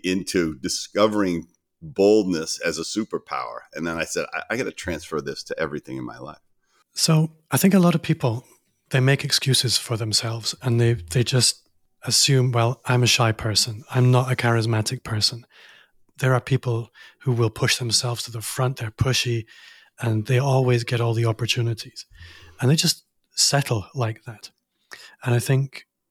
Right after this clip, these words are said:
Speaker 2: what I love about your story is that that's, you didn't settle. And I think as a role model for a lot of people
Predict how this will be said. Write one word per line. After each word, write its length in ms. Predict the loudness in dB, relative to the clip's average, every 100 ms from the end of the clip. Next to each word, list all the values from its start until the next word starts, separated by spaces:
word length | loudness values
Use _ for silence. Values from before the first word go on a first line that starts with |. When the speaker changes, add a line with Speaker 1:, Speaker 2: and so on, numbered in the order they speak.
| _ -8
Speaker 2:
what 220 | 0 2
I 60 |
love 240 | 4 4 4
about 280 | 2 0 2
your 140 | 0
story 400 | 2 0 0 0
is 100 | -2
that 160 | -4 -4
that's, 360 | -4 -2 -4 _ -10
you 120 | -10 -10 -12
didn't 360 | -10 -8 -4
settle. 480 | -2 -2 -2 -4 -4 _ -20 -20 _
And 100 | 0
I 60 | 2
think 160 | 2 2
as 100 | 2
a 60 |
role 200 | 2 2
model 220 | 2 0
for 140 | -4 -4
a 60 |
lot 160 | -4 -4
of 80 | -4
people 360 | -6 -8 -20